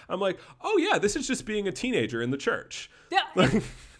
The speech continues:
Speaker 2: I think what it really spoke to for me, particularly in the sort of, like, the Anglo sphere of Chri-, Protestant Christianity, I know she's supposed to be Catholic, but I think it speaks to a post-Protestant culture. She is,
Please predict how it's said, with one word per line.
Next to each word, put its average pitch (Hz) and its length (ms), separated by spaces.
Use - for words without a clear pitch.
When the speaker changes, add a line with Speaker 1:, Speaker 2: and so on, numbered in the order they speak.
Speaker 2:
I 381 40
think - 160
what 480 120
it 320 80
really 320 180
spoke 202 300
to 180 120
for 165 140
me, 135 300
particularly 247 340
in 214 60
the 196 80
sort 180 160
of, 160 80
like, 143 240
the 139 240
Anglo 139 380
sphere 123 520
of - 160
Chri-, - 260
Protestant 139 520
Christianity, 143 440
I 156 60
know 170 160
she's 156 220
supposed 143 220
to - 40
be 139 80
Catholic, 131 480
but 175 220
I 247 60
think 254 160
it - 100
speaks 214 280
to 180 160
a 160 160
post-Protestant 143 680
culture. 156 460
She 240 200
is, 220 200